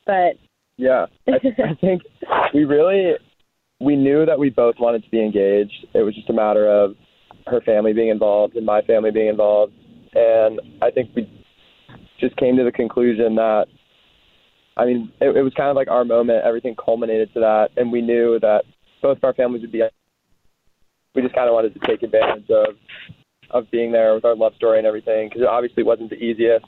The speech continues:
Speaker 2: but we're really happy. I'm happy I did it.
Speaker 1: Yeah.
Speaker 2: I'm thankful
Speaker 1: And,
Speaker 2: she said yes.
Speaker 1: and our families, um, do love each other. They, my family loves Dylan.
Speaker 2: Yeah, my mom
Speaker 1: Um,
Speaker 2: loves Hannah.
Speaker 1: Yeah,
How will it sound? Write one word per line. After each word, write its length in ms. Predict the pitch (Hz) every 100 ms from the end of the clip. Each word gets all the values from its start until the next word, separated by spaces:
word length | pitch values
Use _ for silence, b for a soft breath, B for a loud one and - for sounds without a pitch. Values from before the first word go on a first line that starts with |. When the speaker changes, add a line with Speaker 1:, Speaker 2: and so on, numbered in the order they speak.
| -
Speaker 2:
but 300 | 117 113 113 _ _ _ _ _ _ -
we're 380 | 127 127 123 120
really 220 | 139 143
happy. 520 | 131 113 117 127 120 123 _ - -
I'm 100 | 120 131
happy 260 | 123 127
I 60 | 123
did 140 | 120 117
it. 220 | 117 -
Speaker 1:
Yeah. 220 | 175 139
Speaker 2:
I'm 120 | 127 123
thankful 280 | 117 -
Speaker 1:
And, 220 | 226 233 240
Speaker 2:
she 20 | 113
said 60 |
yes. 240 | 110 107 110 - _ -
Speaker 1:
and 200 | 226 226
our 120 | 226
families, 680 | 208 185 190 175 175 175 175 _ -
um, 320 | 170 165 170 -
do 160 | 175
love 180 | 175 160
each 160 | 160 156
other. 560 | 170 165 160 165 165 160
They, 540 | 165 156 151 160 160 - - _ _ _ -
my 160 | 202
family 340 | 220 220 202 190
loves 320 | 170 185 202 _
Dylan. 580 | 170 165 170 165 175 180 - _ _ -
Speaker 2:
Yeah, 120 | 127
my 140 | 113 123
mom 180 | 123
Speaker 1:
Um, 60 | 113
Speaker 2:
loves 180 | 107 104
Hannah. 340 | 113 107 110 - _ - - 135 - - -
Speaker 1:
Yeah, 320 | - - -